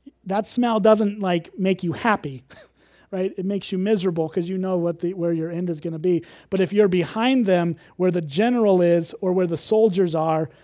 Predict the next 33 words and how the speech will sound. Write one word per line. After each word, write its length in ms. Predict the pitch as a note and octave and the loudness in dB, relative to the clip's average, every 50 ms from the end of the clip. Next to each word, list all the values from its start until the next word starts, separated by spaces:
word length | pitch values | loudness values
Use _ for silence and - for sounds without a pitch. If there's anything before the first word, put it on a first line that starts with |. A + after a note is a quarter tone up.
| _ _ _ _ _ _ _ - | _ _ _ _ _ _ _ 0
that 240 | F3+ F#3 F#3+ F#3 - | 0 2 2 0 -2
smell 580 | - - G3+ G3+ G3 F#3+ F#3 F3+ E3+ F3 G3+ - | -8 -6 -4 -2 0 0 0 0 0 -2 -4 -8
brings 600 | A3+ G#3 F3+ E3 D#3 F3 F#3+ G3+ G#3 G3+ F#3+ - | -10 -12 -10 -8 -4 -4 -2 0 0 -2 -2 -2
about 460 | F#3 E3 D#3+ E3+ E3+ F3 E3+ E3 C#3+ | -2 -2 0 0 2 2 2 2 0
this, 260 | - D#3+ D3 - - | -2 -4 -4 -4 -6
this 300 | - E3+ D#3 - - - A#3+ - _ _ _ _ _ | -6 -6 -6 -6 -6 -12 -14 -16 _ _ _ _ _
triumph. 840 | - - - - G3 G3 G3+ G3+ G3+ G3 F3 D#3 D3 D3 - - | -14 -10 -4 -2 -2 0 2 2 2 2 2 0 -2 -6 -8 -4
This, 200 | - E3+ D#3+ D3+ | -4 -4 -2 -2
it 80 | F#3 D#3 | -4 -6
just 180 | F#3 E3 - | -6 -6 -6
reinforces 880 | F3+ F3+ G3 G3+ G3 F#3 E3+ - - F#3+ F3+ F3+ E3+ - - E3+ D3+ C#3 | -4 -2 -2 0 0 -2 -4 -6 -4 -2 0 0 0 0 -4 -6 -6 -6
this 160 | D#3+ D3+ - | -8 -10 -10
triumph. 400 | - - F#3 F#3+ F3 D3+ C#3 - _ - - - - - _ - | -10 -10 -8 -8 -8 -8 -10 -14 _ -20 -20 -20 -20 -20 _ -4
And 100 | F#3+ G3 | -2 0
you 60 | G#3 | 0
know 100 | A3+ B3+ | 0 0
how 140 | A3 G3+ F3+ | 0 0 -2
smells 500 | E3 - - - G3 F#3 F#3 F#3 F3+ F3 | -2 -4 -6 -6 -6 -4 -4 -4 -4 -6
can 300 | - - E3 E3 D#3+ F3 | -6 -6 -6 -6 -6 -8
just 200 | E3 E3 D3+ - _ _ _ _ _ _ _ _ _ | -10 -12 -14 -14 _ _ _ _ _ _ _ _ _
bring 280 | - F3 F3 F3+ F3 D#3+ | -6 -4 -2 -2 -2 -2
back 300 | F3 E3+ E3+ E3 - - | -2 -2 -4 -4 -6 -8
memories, 680 | E3 E3 E3 F3 D#3+ D3+ C#3+ C3+ C3+ C3 - - - D#3 | -6 -6 -6 -6 -6 -8 -10 -12 -12 -14 -16 -16 -16 -14
right? 220 | C#3+ D3 E3 B3+ _ _ _ _ _ - | -14 -14 -16 -18 _ _ _ _ _ -14
I 40 | E3+ | -12
mean, 200 | E3+ D#3 D#3 - _ _ _ _ _ | -12 -12 -12 -16 _ _ _ _ _
it's 120 | _ _ - | _ _ -16
just 120 | G3+ - | -12 -6
so 100 | - G#3+ | -6 -6
crazy. 440 | F#3+ - - F#3 F#3+ F#3+ F3 D#3 C#3+ | -6 -4 -4 -2 -2 -2 -2 -4 -8
You 200 | C#3 D3+ F3 D#3+ | -10 -12 -14 -14
smell 320 | - - - G3 F#3+ F#3+ | -14 -10 -8 -6 -6 -6
something. 520 | F#3 - F3+ D#3+ D#3 C#3+ E3 D#3 D3+ D3 | -6 -6 -6 -8 -8 -8 -8 -10 -10 -10